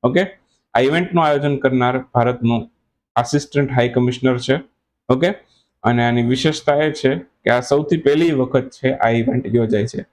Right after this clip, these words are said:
ફર્સ્ટ ટાઇમ આપણે આ પ્રકારની ઇવેન્ટનું આયોજન કર્યું છે. ભારતનું આસિસ્ટન્ટ હાઈ કમિશનર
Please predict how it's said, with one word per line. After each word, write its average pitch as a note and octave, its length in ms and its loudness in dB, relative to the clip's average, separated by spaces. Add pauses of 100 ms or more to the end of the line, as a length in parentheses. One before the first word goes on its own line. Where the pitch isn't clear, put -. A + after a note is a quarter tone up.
(380)
ફર્સ્ટ E3 300 0
ટાઇમ D#3 200 2
આપણે C#3 200 2
આ C3+ 80 2
પ્રકારની C3 480 0
ઇવેન્ટનું B2 440 0
આયોજન B2+ 280 0
કર્યું B2+ 220 2
છે. D3+ 160 -4 (480)
ભારતનું D3+ 580 0
આસિસ્ટન્ટ D3 500 -2
હાઈ C3 140 2
કમિશનર B2+ 560 -2